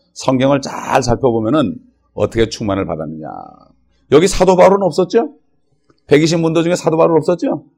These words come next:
응? 사도 바울이 어떻게 성령을 충만받나 볼까요, 한번? 사-, 아, 사도행전 구 장 보세요.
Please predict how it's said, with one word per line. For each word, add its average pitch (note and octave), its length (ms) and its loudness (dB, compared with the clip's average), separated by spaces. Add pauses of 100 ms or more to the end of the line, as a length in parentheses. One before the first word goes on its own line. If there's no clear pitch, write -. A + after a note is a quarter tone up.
(140)
응? A3+ 220 -4 (320)
사도 F#3 280 2
바울이 F#3+ 180 8
어떻게 F3+ 260 4
성령을 F3+ 440 0
충만받나 F3+ 500 0
볼까요, E3 280 2
한번? F4 240 -10 (320)
사-, - 160 -10
아, B2+ 160 2
사도행전 D#3 440 2
구 D3 80 -2
장 A#2+ 180 0
보세요. E2 220 -10